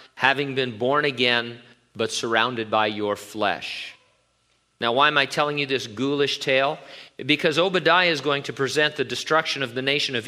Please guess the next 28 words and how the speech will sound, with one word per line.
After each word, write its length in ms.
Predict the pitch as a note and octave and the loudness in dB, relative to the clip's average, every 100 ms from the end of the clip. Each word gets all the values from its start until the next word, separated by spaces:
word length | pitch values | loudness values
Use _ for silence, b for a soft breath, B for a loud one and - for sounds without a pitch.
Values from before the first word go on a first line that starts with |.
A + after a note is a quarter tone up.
| - | -6
Edom, 380 | D3+ C3 A2 C3 - b b b | -4 -2 -4 -8 -18 b b b
who 160 | - B2+ | 0 4
are 160 | B2+ A#2+ | 4 2
the 80 | |
descendants 680 | A2+ A2+ - C#3+ C#3+ C#3 B2+ | -2 -6 0 0 0 -6 -2
of 220 | B2 G#2+ - | -2 -2 -6
Esau. 640 | C#3 D3 - G#2 F2 A#2+ - B B B B | -6 -4 -2 0 0 -2 -10 B B B B
Esau 420 | D#3 F3 - F#3 | 0 0 4 4
and 200 | F3+ D3+ | 6 4
his 160 | C#3+ - | 0 -4
twin 360 | - E3+ F3+ D3+ | -6 -2 -2 2
brother 380 | D3+ D#3 C#3+ C3 | 2 4 2 4
Isaac 560 | C#3 D#3+ C3 B2 A#2 - | 4 2 2 0 0 -2
are 140 | C3 B2 | 0 0
the 100 | A#2 | 0
Bible's 540 | A2+ B2+ D3 D3 C#3+ | 4 4 4 0 -4
classic 680 | - - D#3 C#3 - F3+ E3+ | -6 -2 0 0 -2 -6 -6
illustration 840 | - D#3 E3 - C3+ B2 A#2 C3 A#2+ | -4 -2 -2 0 2 2 0 -4 -2
of 240 | A#2+ A2 | -2 -2
the 80 | A#2 | -6
struggle 680 | - C3+ C3 A2 G#2+ A2+ B B B - | -4 0 0 2 -2 -2 B B B -2
of 200 | A#2 G#2 | -2 -2
the 100 | A2+ | -6
warfare 600 | G#2+ C3 C3+ C3+ G#2 G2 | -2 0 0 0 0 0
between 500 | G#2 - A2+ G#2+ G2+ | -4 -10 -10 -8 -8
the 80 | |
flesh 580 | F#2 - C3 C3 - - - _ _ - | -10 -4 -2 -2 -6 -12 -16 _ _ -6
and 420 | A2 A2 A2 A2 | 0 0 -2 -12